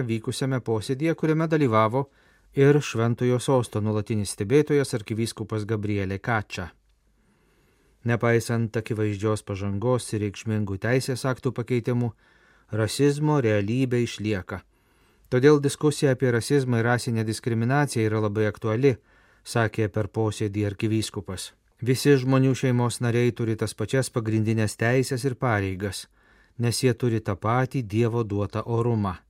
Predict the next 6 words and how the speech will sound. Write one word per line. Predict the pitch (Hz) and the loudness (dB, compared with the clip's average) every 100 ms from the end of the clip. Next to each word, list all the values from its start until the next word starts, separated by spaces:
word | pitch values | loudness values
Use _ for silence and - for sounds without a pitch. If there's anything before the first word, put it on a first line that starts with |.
| _ _ - | _ _ 0
Tad | 123 123 - | 0 0 -2
savaime | - 110 117 113 113 113 | -2 2 2 2 2 0
suprantama, | 113 110 110 110 110 107 104 | -4 -2 0 0 -2 -2 -4
kad | 107 101 98 | -4 -8 -6
visi | 98 - 131 107 | -6 0 0 0
turėtų | - 95 107 123 127 - | -6 -2 2 4 2 0